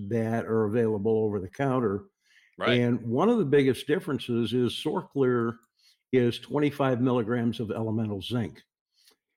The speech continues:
Speaker 1: And so people will say, "Well, I'll go buy a fifty milligram tablet of zinc and, at the store, and I'm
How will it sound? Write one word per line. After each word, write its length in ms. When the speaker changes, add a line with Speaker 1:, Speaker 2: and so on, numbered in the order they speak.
Speaker 1:
And 960
so 200
people 420
will 80
say, 240
"Well, 320
I'll 200
go 140
buy 260
a 220
fifty 640
milligram 580
tablet 460
of 140
zinc 360
and, 580
at 180
the 80
store, 680
and 360
I'm 320